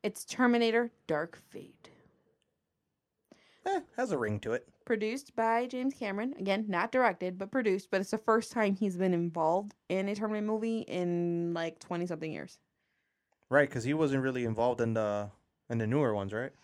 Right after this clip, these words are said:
Speaker 1: No. And the director is gonna be Tim Miller, the guy who did Deadpool.
Speaker 2: Really?
Speaker 1: Yeah.
Speaker 2: Huh.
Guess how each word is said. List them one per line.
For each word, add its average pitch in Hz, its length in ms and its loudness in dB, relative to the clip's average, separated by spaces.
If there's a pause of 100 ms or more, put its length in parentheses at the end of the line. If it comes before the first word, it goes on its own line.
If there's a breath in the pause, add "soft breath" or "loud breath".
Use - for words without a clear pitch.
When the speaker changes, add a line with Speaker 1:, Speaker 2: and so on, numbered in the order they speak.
(200 soft breath)
Speaker 1:
No. 180 200 2 (680 soft breath)
And 190 520 4 (120)
the 170 100 4
director 202 600 2 (140)
is 190 140 0
gonna 196 120 0
be 180 80 0
Tim 190 280 0
Miller, 175 440 2 (100)
the 190 80 -12
guy 180 120 0
who 170 40 -2
did 175 140 -2
Deadpool. 175 360 -4 (1600)
Speaker 2:
Really? 107 680 2 (100)
Speaker 1:
Yeah. 170 460 -4 (2500)
Speaker 2:
Huh. 392 180 4